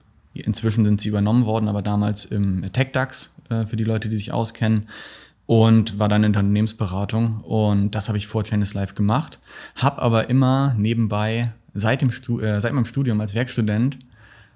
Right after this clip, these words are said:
schon für dich gearbeitet. Und das war auch immer der, der Teil des Jobs oder der Teil der Arbeit, der mir am meisten Spaß gemacht hat. Und hab dann immer schon zwei Jobs gehabt, hab sehr viel gearbeitet. Und,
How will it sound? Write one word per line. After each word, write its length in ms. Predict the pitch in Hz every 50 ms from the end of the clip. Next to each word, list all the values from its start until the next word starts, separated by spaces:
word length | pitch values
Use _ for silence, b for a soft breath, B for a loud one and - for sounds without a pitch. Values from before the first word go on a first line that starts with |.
| b - -
schon 120 | 117 107
für 100 | - -
dich 120 | 104 104 -
gearbeitet. 640 | 107 107 110 113 113 107 104 104 104 107 101 - - _ - -
Und 640 | 104 110 110 104 104 104 101 104 104 104 101 - - _ b b b b b b b b b b b b - _ _ _ - _ _ - - - - - - - -
das 420 | - - 123 127 - - 135 117
war 120 | 117 117 113
auch 140 | 123 123 131
immer 220 | 135 123 120 120
der, 720 | 104 107 117 113 113 113 113 113 113 113 113 110 104 104 - _
der 180 | 113 110 101 -
Teil 300 | - - 110 110 110 113
des 200 | 107 101 - - -
Jobs 320 | - 113 117 131 127 - -
oder 160 | 110 107 104
der 120 | 107 104 101
Teil 160 | - 107 104
der 120 | 107 -
Arbeit, 220 | - 110 110 107 110
der 60 | 104
mir 120 | 104 104
am 60 | 104
meisten 260 | 107 107 107 104 - 104
Spaß 340 | - - 113 117 117 -
gemacht 300 | - 131 131 135 135 -
hat. 220 | 147 147 160 - - _ _ B B B B B B B B B B B B B -
Und 380 | 117 110 107 104 104 107 104
hab 120 | 110 - -
dann 140 | 117 117 113
immer 180 | 113 123 123 117
schon 200 | - 117 110 104
zwei 240 | - - 113 110
Jobs 300 | 107 101 123 131 - -
gehabt, 360 | - 147 127 131 135 139 - 120
hab 100 | 95 98
sehr 200 | 95 117 120 113
viel 200 | - - 120 110
gearbeitet. 720 | 117 113 110 110 120 131 139 139 - 160 190 - - - - _ B B B B B B B B B B B B
Und, 1000 | - 117 113 110 107 107 107 104 104 101 101 101 104 104 104 - - - - -